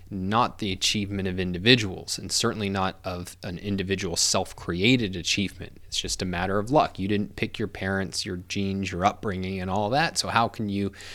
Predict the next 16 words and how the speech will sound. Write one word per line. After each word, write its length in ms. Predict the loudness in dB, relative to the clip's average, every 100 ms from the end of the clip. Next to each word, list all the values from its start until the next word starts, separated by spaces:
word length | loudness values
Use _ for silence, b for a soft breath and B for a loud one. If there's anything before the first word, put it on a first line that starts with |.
| B
and, 160 | -6 -4
and 140 | -4
you 60 | -4
benefit 580 | -6 -6 -2 0 0 0
a 40 |
lot 240 | 0 0 -2
from 140 | -6
society, 460 | -4 2 4 4 2
so 160 | 2
how 140 | 2 2
can 160 | 2
you 80 | 2
say 160 | 2 2
you 280 | 0 -2
built 360 | -4 -2 -4 -4
that? 240 | -8 -8